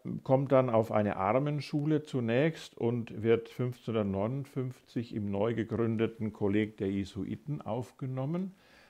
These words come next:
Die Jesuiten hatten, äh, von Anfang an die Strategie Bildung, also sie haben sehr schnell Kollegschulen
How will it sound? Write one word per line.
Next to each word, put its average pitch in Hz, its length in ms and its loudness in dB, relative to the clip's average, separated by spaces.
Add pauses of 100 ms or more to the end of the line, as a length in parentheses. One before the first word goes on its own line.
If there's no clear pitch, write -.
(120)
Die 107 80 0
Jesuiten 117 560 -4
hatten, 110 580 -2
äh, 104 380 -4
von - 240 -6
Anfang 123 400 -4
an 104 160 -4
die 101 120 -6
Strategie 98 680 -4
Bildung, 127 680 -4
also 104 220 -12
sie 98 200 -6
haben 95 220 -4
sehr 110 280 2
schnell 117 560 0 (460)
Kollegschulen 117 1160 0